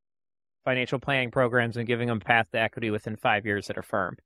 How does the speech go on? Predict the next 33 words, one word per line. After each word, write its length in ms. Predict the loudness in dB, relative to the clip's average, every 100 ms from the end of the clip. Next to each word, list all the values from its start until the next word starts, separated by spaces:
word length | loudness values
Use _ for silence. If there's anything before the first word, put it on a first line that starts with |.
| _ _ _
And 80 | -2
we 120 | 0
think 180 | 2 2
that's 180 | 2 0
super 340 | 0 0 2
important 380 | -2 2 0 0
to 60 | -4
retain 420 | -6 -4 -6 -6
talent. 460 | -4 -2 -2 -6 -6
And 160 | -4
then 220 | -2 -2 0
we 140 | 4
also 280 | 4 4 0
helped 300 | 0 -2 -2
launch 300 | -2 -2 0
FinServ 380 | 0 2 2 2
Foundation, 580 | 2 2 2 0 -2 -4
which 180 | -4 -4
is 100 | -4
a 40 |
five 220 | 2 2
oh 80 | 4
one 160 | 0 -2
C 280 | -6 -8 -8
three 260 | -4 -2 0
nonprofit. 640 | 0 -2 2 2 2 -2
BlackRock's 560 | 2 2 2 0 -2 -4
a 40 |
great 240 | 0 0 0
sponsor. 460 | -2 -2 -2 0
Actually, 260 | -2 -2 -6
AssetMap 600 | -2 -2 -4 -6 -4 -4
has 280 | -2 -2 -2